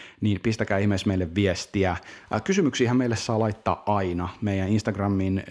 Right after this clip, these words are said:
D M-boksiin, meidän sähköpostiin cappuccine at gmail piste comiin, ää, meidän, ää, Facebook, ää, sivulle voi pistää yksityisviestinä myöskin kyssäreitä. Muistuttaisin vielä, kaikki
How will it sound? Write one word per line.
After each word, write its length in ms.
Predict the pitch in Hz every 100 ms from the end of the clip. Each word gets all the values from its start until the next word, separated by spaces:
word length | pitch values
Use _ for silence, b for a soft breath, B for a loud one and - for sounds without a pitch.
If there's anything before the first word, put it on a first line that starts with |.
| 95
D 240 | 107 101 98
M-boksiin, 920 | 95 90 107 - - - 104 98 101
meidän 220 | 101 98
sähköpostiin 640 | 101 101 - 104 98 98 92
cappuccine 720 | 101 - 110 - 101 98 107
at 140 | 101 110
gmail 400 | 107 95 101 92
piste 260 | - 107 - -
comiin, 480 | 104 101 98 95 92 B B B B
ää, 240 | 107 95 95
meidän, 540 | 95 90 87 87 87
ää, 260 | 82 80 78
Facebook, 680 | 127 123 - 110 104 - -
ää, 760 | - _ _ _ - 110 104 - - - - _ - - -
sivulle 480 | - 117 104 101 95
voi 120 | 101
pistää 320 | 101 - 107
yksityisviestinä 720 | 95 - - 92 - 95 - 98
myöskin 380 | 98 95 98 92
kyssäreitä. 840 | 95 - 98 92 92 90 95 92 - B B B -
Muistuttaisin 540 | 165 175 - 113 110
vielä, 260 | 127 143 143 - - _ _ _ _ _ _ _ _ -
kaikki 420 | 131 120 -